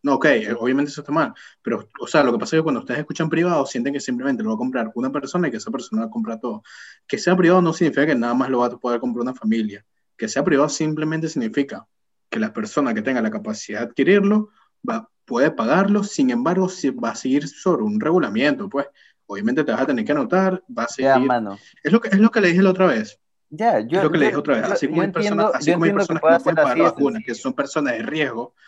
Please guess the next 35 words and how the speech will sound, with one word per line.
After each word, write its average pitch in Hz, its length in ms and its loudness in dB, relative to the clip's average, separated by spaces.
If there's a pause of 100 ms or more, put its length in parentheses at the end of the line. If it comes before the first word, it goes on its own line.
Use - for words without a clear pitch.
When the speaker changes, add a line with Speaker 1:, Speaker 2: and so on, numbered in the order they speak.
(220)
Speaker 1:
hay 113 140 -4
personas 113 460 -4
que 107 240 -12 (100)
pueden 131 400 0
pagar 107 300 -4
la 101 100 -10
vacuna 135 480 -2
y 120 100 -4
son 110 220 -6
personas 110 340 -6
de 98 80 -10
riesgo. - 460 -8 (400)
Entonces, 117 260 -6
¿qué 147 80 0
es 143 60 -4
lo 151 120 0
que 151 80 -2
pasaría? 143 540 0
Simplemente 120 560 -4
se - 100 -8
agarra 110 240 -4
esos 117 160 -4
dos 120 100 -4
grupos 143 260 0
de 160 40 -8
personas, 170 440 -4
los 110 120 -4
que - 140 -18
pueden 98 180 -14
pagar 117 180 -4
la 156 140 -4
pagan, 180 220 -2
los 131 100 -6
que - 140 -20 (100)
no, 214 180 -4